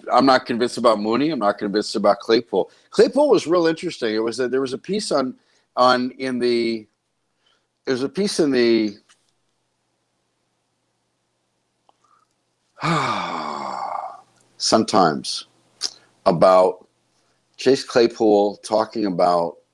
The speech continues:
he hears the talk. Patrick Finley, I think, wrote it, that he might not be more valuable than the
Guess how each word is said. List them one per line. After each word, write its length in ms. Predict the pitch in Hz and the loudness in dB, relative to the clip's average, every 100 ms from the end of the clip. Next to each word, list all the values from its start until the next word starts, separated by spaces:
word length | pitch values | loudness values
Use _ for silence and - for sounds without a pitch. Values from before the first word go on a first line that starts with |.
| _ _ _ _ _ _ _ _ - | _ _ _ _ _ _ _ _ -6
he 160 | 131 | -4
hears 360 | 120 147 151 - | 0 2 2 0
the 100 | 117 | -6
talk. 640 | - 95 76 - - - _ _ _ _ - | 0 2 0 -6 -18 -18 _ _ _ _ 0
Patrick 320 | 117 123 113 | 0 0 -8
Finley, 260 | 107 98 92 | -6 -4 -4
I 60 | |
think, 260 | 85 85 - | -4 -8 -2
wrote 220 | 87 85 | 0 0
it, 180 | 78 - _ _ _ - | -4 -10 _ _ _ -2
that 400 | 101 101 101 - _ _ _ _ _ _ _ _ _ _ _ _ - | 4 4 2 -6 _ _ _ _ _ _ _ _ _ _ _ _ -6
he 120 | 170 | 0
might 200 | 165 156 | 2 4
not 180 | 147 127 | 4 2
be 80 | 127 | -2
more 220 | 123 120 | -2 -2
valuable 540 | 110 113 110 107 110 | 0 0 -2 -2 -2
than 200 | 104 101 | -4 -8
the 280 | 98 95 87 | -6 -8 -8